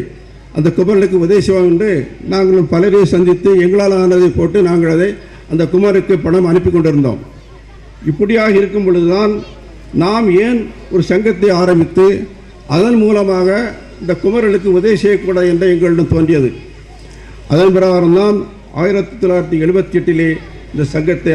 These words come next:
அமைத்து, நமது ஊரை சார்ந்த சிலர், ஒரு முப்பது, இருபது பேர் தான் அப்படி இருப்பார்கள்.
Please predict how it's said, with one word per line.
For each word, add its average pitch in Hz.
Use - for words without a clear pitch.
அமைத்து, 170
நமது 214
ஊரை 214
சார்ந்த 196
சிலர், 202
ஒரு 190
முப்பது, 208
இருபது 226
பேர் 202
தான் 202
அப்படி 180
இருப்பார்கள். 165